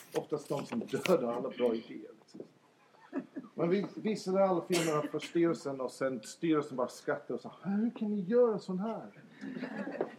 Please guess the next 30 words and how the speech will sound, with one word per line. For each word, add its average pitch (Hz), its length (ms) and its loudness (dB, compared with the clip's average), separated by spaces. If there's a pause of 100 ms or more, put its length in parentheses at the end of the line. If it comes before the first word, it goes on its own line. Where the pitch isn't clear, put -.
(100)
Sen 190 180 2
tänkte 156 240 0
jag, 139 100 -6
"Shit, - 460 -4
ja, 151 140 0
nu 143 160 -2
ska - 140 -4
jag 123 100 -4
berätta - 420 -8
för - 60 -8
dem." - 100 -12 (1400)
Och - 120 -4
sen, 185 300 0
vi 214 120 0
gör 214 260 4
så - 180 0
här 165 220 4 (100)
för 151 60 2
att 135 280 2
ni 151 220 0
valde 120 280 4
Tony 156 520 -6
och 143 180 -4
ni 131 260 -4
inte 113 200 -4
lägger 110 260 -2
sig 110 160 -6
i 104 40 -8
Tonys 104 420 -10
jobb. 120 220 -4